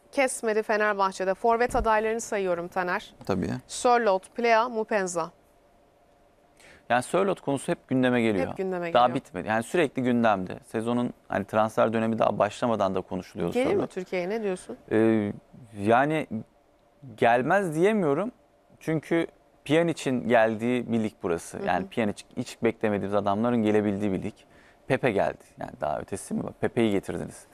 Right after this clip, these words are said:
Speaker 2: E, Adriano'yu getirdiniz. Yani bu lige gelmez diyemiyorum. Tabii ki gelebilir. Niye olmasın?
Speaker 1: Hı hı. Peki bir de tabii orada Joao Pedro'nun durumu da var. Yani yaklaşık bir ay herhalde değil mi? Sahalardan uzak kalacak olması.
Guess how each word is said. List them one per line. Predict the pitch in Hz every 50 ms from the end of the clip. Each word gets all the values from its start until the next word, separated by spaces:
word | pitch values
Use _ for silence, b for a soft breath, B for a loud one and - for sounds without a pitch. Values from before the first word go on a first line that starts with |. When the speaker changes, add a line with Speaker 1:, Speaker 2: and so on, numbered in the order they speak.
| b b b b b b -
Speaker 2:
E, | - -
Adriano'yu | - - 104 104 101 110 117 110 110 110 104 98
getirdiniz. | 90 90 85 - - 95 90 - -
Yani | - 101 104 107
bu | 117 117
lige | 123 113 113 127 123 117 - b b b b b b b _ -
gelmez | 117 113 113 117 123 127 131 123 113
diyemiyorum. | 117 131 135 123 113 113 139 170 -
Tabii | - - 147 131 113
ki | 107 95
gelebilir. | - 95 90 92 90 85 90 90 - -
Niye | 110 117 117
olmasın? | 107 98 85 87 - - - - _ _ _ _ - _ -
Speaker 1:
Hı | 202
hı. | 190 180 202 202 214 262 - _ B B B B B B B B -
Peki | - 370 - 285
bir | 233 233
de | 277 285
tabii | 277 - 294 269 302 294
orada | - - 254 262 262 269
Joao | 247 233 247 254 262
Pedro'nun | 254 - 269 269 254 254 254 262 262 262 254
durumu | 233 240 233 247 254 254 247
da | 233 202 175
var. | 165 160 175 - - - - - _ _ - _ _ _ - -
Yani | 202 196 196 208
yaklaşık | 208 202 - - 233 - 254 220 202
bir | 214 226
ay | 226 196 180
herhalde | 175 170 170 170 165 160 175
değil | 214 262 262
mi? | 226
Sahalardan | - - 190 185 180 185 185 185 185 196
uzak | 202 190 196 196 196 -
kalacak | - 190 180 175 190 185 - -
olması. | 185 180 180 175 170 - - - 220